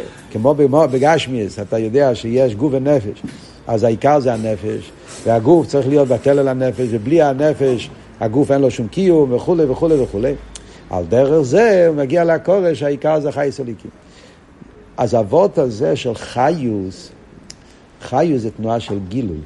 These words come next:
באופן מאוד מצומצם, תקן. מדברים פה על חייס, לא מדברים פה על גילויים של בלי גבול, של ניסים. חייס מצומצמת. חייס ממלא, חייס פנימי.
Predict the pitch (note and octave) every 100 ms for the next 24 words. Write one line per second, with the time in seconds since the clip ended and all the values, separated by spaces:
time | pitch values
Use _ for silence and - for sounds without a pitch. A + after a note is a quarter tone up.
0 | - - - - - - - - - -
1 | - - - - - - - - - D3
2 | G#3 A#3+ A3+ A#3+ B3 - A3+ A#3 B3 F3
3 | B2+ - - _ _ _ - - - -
4 | _ - A#2+ B2 D3+ A3 A#3 G#3 E3 G#3+
5 | A3+ G3 B3 A#3+ A3+ G#3 G#3 F#3 D#3 E3+
6 | G3 F#3+ F3 D3+ E3 E3 F#3 D#3 E3+ E3
7 | C#3 E3 E3+ B2+ C#3+ - _ - - -
8 | _ - A#3+ C#4 G3+ B3 B3 G3+ C4 G#3
9 | - - _ _ _ _ - - _ -
10 | A#3 B3 A3 - - - G#3+ C4+ B3 E3+
11 | D3 G3+ A3 - B3 C4 E3